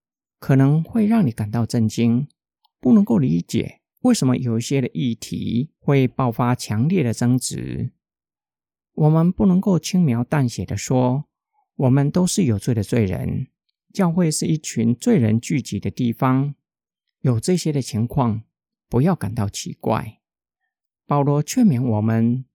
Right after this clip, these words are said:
应当恐惧战惊，做成自己的救恩，要以敬畏神的态度活出信仰。保罗又劝勉我们，神的旨意就是要我们在基督里合一。上帝不只是给我们一道命令，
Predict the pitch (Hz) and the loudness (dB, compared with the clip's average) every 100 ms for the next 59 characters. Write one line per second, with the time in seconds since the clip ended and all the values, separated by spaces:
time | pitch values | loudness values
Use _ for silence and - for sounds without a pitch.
0 | _ _ 147 147 - 131 139 - 113 104 | _ _ 0 0 0 0 0 -2 -2 -2
1 | - 151 127 139 127 143 143 147 - 208 | -2 -4 -2 -2 -2 -2 -4 -2 0 0
2 | - 113 117 - - - 110 104 135 120 | 0 -2 -2 -2 -6 -6 -8 -4 -2 -2
3 | - 156 170 185 _ _ _ 269 254 240 | -2 0 0 -2 _ _ _ 0 2 2
4 | - 185 175 - 104 107 - 123 117 131 | 0 0 0 -2 -4 -4 -2 -2 -2 -2
5 | 113 113 - 120 120 139 135 - 120 110 | -2 -4 -4 -4 -2 -2 -4 -2 -2 -2
6 | - - _ _ _ _ _ _ - 139 | -4 -12 _ _ _ _ _ _ -2 0
7 | 143 143 - 214 180 - 202 120 127 110 | 2 2 2 2 0 0 0 2 2 0
8 | 107 110 117 123 - _ _ _ _ _ | 0 2 0 -2 -6 _ _ _ _ _
9 | - - 127 131 - 110 147 139 123 110 | -6 0 2 2 -2 -4 -2 0 0 -4
10 | _ - 233 196 208 233 220 156 123 117 | _ -2 0 2 0 0 0 0 0 0
11 | 120 123 131 117 - 151 202 139 95 - | 0 -2 -4 -4 -6 -2 0 0 -4 -4
12 | 117 113 151 156 196 - _ _ _ - | -4 -2 -2 0 0 -2 _ _ _ -4
13 | 220 202 196 - 226 - 110 - 151 - | 0 2 0 0 -2 -2 -4 -2 -2 2
14 | 151 147 113 113 127 - 135 117 131 123 | 2 2 0 -2 -6 -4 -2 0 2 2
15 | 131 120 110 | 2 0 -2